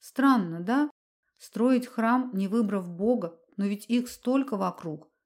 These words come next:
Грозный Яхве и его прообраз, светоносный Осирис, супруг и брат милосердной Изиды,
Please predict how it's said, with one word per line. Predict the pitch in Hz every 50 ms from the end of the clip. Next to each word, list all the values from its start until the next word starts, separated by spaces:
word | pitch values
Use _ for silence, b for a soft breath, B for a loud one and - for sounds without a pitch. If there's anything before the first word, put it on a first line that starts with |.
| _ _ _ _ _ _ -
Грозный | 190 170 196 226 240 240 247 226 226 214
Яхве | 190 214 220 240 262 262 262 - 185 170
и | - 185 190
его | 185 196 196 185 226 226
прообраз, | 233 226 220 208 208 220 233 214 208 165 139 - - _ _
светоносный | _ - 175 190 196 202 214 202 196 208 240 247 247 - 190 175
Осирис, | - 170 170 - - - 196 190 170 180 - - _ _ _ _
супруг | _ - - 220 202 214 - - 233 240 240 - -
и | - 180
брат | 160 185 185 185 202 208 208
милосердной | 196 180 175 175 180 175 - - 202 196 190 175 190 190 -
Изиды, | - 190 180 170 175 185 180 175 151 185